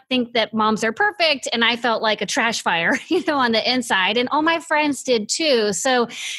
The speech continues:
I came up with the idea of starting a consulting company, the Mom Complex, that would educate clients and big companies on what it's really like to be a mother, and therefore they can make better products and services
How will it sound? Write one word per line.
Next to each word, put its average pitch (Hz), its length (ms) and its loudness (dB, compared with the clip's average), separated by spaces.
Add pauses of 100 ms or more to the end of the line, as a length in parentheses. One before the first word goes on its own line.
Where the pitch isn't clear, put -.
I 262 60 0
came 285 220 0
up 294 140 -2
with 311 120 -2
the 294 120 0
idea 226 320 2
of 214 80 -4
starting 220 400 2
a 294 80 -2
consulting 220 580 0
company, 214 400 0
the 240 140 0
Mom 208 240 2
Complex, 190 560 0 (280)
that 269 200 -2
would 285 160 0 (160)
educate 254 960 0
clients 208 580 0
and 233 240 -2
big 277 240 0
companies 214 640 -2 (320)
on 277 140 0
what 294 100 2
it's 247 200 -2
really 269 520 0
like 214 360 0
to 240 120 -2
be 196 160 0
a 190 60 2
mother, 190 580 0
and 254 260 0
therefore 320 440 0
they 254 160 0
can 262 180 -2
make 240 240 -2
better 226 300 0
products 214 680 -2
and 208 160 0
services 202 960 0